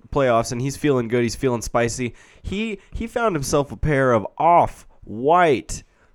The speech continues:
black colorway, O G colorway of the off-white Air Maxes. Boy, these boys look sharp. And not only that, did he get a dead stock pair.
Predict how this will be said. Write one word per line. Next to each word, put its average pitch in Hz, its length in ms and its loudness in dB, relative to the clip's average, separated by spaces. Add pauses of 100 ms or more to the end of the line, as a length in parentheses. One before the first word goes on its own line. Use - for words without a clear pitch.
black 156 640 2
colorway, 135 800 4
O 160 280 6
G 151 320 -4
colorway 147 680 2
of 104 120 -2
the 101 100 -6 (100)
off-white 127 580 0
Air 127 220 -2
Maxes. 120 760 -8 (420)
Boy, 175 680 2
these 151 320 -8
boys 143 360 -2
look 131 180 0
sharp. 139 380 -2
And 127 160 -6
not 147 200 0
only 135 320 -4
that, 113 340 0
did 107 160 -8
he 120 120 -8
get 107 160 -4
a 98 80 -6
dead 135 320 -2
stock - 460 -2
pair. 95 400 -2